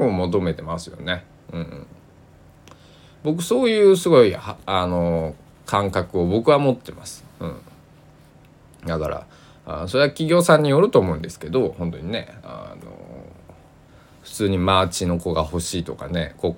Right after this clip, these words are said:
公立だ-、え、大学の教育学部出た子が欲しいとか、ね、それは企業によってあるわけで。えー、企業とか、まあ、例えばね、国公立大学出てても、もっと、もっと具体的にこういう子が欲しいんだっていうの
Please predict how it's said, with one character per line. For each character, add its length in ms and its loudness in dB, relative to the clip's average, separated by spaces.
公 200 2
立 280 -4
だ-、 100 -6
え、 120 -10
大 280 -2
学 260 -10
の 640 -8
教 140 -2
育 120 -2
学 240 -2
部 120 -6
出 120 -4
た 220 -8
子 180 -12
が 60 -6
欲 120 -10
し 160 -8
い 40 -4
と 100 -12
か、 220 -12
ね、 240 -2
そ 180 -4
れ 80 0
は 160 4
企 280 -6
業 160 0
に 80 -4
よ 80 -4
っ 20 -4
て 460 -6
あ 120 -2
る 120 -2
わ 100 -8
け 120 -12
で。 160 -14
え 240 -8
ー、 40 -16
企 160 -4
業 180 -4
と 140 -16
か、 260 -10
ま 360 -6
あ、 60 -6
例 140 -2
え 20 -2
ば 220 -6
ね、 240 -4
国 140 -4
公 240 0
立 200 -6
大 140 4
学 160 -2
出 120 2
て 120 0
て 100 4
も、 180 -4
も 200 -2
っ 40 -4
と、 140 -8
も 180 -2
っ 80 -8
と 140 0
具 80 2
体 100 4
的 140 0
に 100 -2
こ 120 -2
う 20 2
い 20 2
う 40 0
子 60 0
が 60 0
欲 100 -4
し 80 -10
い 40 -10
ん 80 -16
だ 80 -14
っ 40 -16
て 180 -20
い 20 -20
う 20 -20
の 60 -20